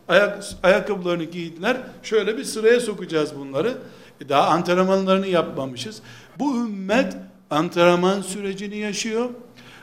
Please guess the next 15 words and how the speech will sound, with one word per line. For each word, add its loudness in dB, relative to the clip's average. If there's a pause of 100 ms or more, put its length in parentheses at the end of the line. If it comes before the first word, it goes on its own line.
(100)
Bu -2
ümmet 0 (600)
büyük 0
katılımdan 0
kaynaklanan 2 (1120)
yetiştirme, -2 (100)
eğitme 0
zafiyetinden 4 (340)
kaynaklanıyor. -2 (260)
Peki -4
Allah 2 (1040)
bizi -8
böyle 4
Batı'nın 0
önünde -2